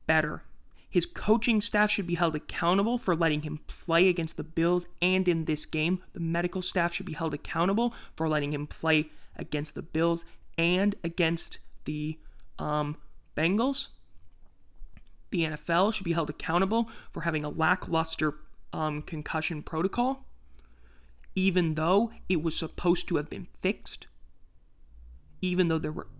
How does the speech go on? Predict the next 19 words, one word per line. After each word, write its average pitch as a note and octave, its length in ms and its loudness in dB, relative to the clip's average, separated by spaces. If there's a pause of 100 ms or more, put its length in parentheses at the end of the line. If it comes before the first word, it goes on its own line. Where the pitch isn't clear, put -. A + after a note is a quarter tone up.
(160)
obvious F3 480 2
signs F#3+ 640 4
that - 160 -4
should - 140 2
have - 160 -6 (100)
had E3 220 -2
him D#3 240 -4
pulled G#3+ 460 4 (140)
from D#3+ 300 -2
the D3+ 60 -2
Bills F3+ 420 0
game A#3 480 2 (880)
and D#3+ 320 2 (520)
had E3 240 4
him D#3 280 -2
ineligible F#3 840 0 (480)
for D#3 160 -8 (140)
this E3+ 240 2
game. C#4+ 400 0